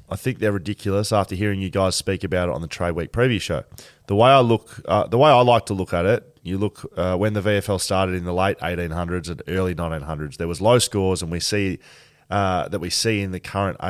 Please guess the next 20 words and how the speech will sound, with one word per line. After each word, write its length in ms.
F 120
L 80
W 260
competition. 520
The 60
women 260
have 200
to 80
start 280
somewhere, 380
just 260
like 180
the 60
men 180
did 160
a 60
hundred 220
twenty-five 420
years 180
ago. 220